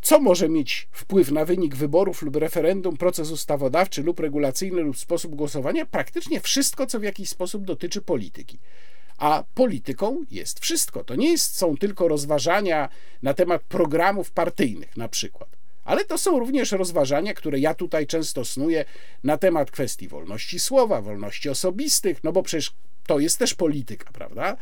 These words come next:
Tutaj też politycy mają swoje stanowisko w tych sprawach. Y, więc ten punkt, ta definicja jest bardzo niepokojąca.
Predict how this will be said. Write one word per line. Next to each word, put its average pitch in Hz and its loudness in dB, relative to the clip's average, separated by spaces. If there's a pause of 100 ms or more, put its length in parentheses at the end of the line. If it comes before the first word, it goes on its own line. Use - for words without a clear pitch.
(280)
Tutaj 180 4
też 294 2
politycy 185 2
mają 175 4
swoje 170 0
stanowisko 262 0
w - -6
tych 127 -2
sprawach. - -4 (760)
Y, 135 2
więc 165 4
ten 359 6
punkt, 139 0
ta 240 4
definicja 254 0
jest 151 0
bardzo 208 4
niepokojąca. 165 -2